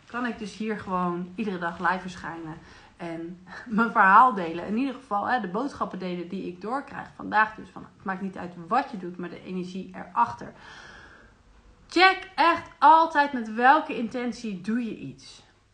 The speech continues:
Met name dus als je tegen weerstand aanloopt. Of als je denkt van, "Ik moet een, een baan in loondienst hebben." Of ik moet een, ehm,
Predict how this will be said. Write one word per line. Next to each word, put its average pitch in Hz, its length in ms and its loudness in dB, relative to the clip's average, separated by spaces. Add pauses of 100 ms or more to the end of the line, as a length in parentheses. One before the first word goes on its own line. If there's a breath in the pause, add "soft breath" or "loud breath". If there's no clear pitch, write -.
(260)
Met 247 260 -4
name 262 560 2
dus 233 200 -10
als 214 300 -2
je 220 120 -10
tegen 180 420 -8
weerstand 165 440 -10
aanloopt. - 540 -18 (240)
Of 240 280 -2
als 220 260 -4
je 240 100 -8
denkt 214 520 -8
van, 202 460 -4
"Ik 202 160 -12
moet 240 480 -4
een, 214 220 -8
een 196 180 -6
baan 202 240 0
in 202 120 -6
loondienst 208 460 -6
hebben." 190 220 -8
Of 190 100 -12
ik 185 120 -12
moet 240 340 -2
een, 202 280 -8 (300 loud breath)
ehm, 185 640 -6